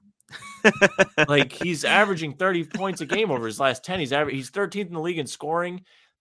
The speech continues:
Speaker 2: and he's the number two on this team. All right.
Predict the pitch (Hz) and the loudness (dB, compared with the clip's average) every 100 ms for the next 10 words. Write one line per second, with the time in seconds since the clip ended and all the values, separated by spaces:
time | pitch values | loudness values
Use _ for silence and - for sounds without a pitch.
0 | _ 143 143 131 104 131 147 156 - 170 | _ -2 0 -2 -2 0 2 2 0 2
1 | 208 143 90 - - 71 _ _ _ _ | 4 2 0 -12 -14 -20 _ _ _ _
2 | _ _ _ _ _ _ _ _ _ _ | _ _ _ _ _ _ _ _ _ _
3 | _ _ _ _ _ _ - 87 67 | _ _ _ _ _ _ -16 -16 -18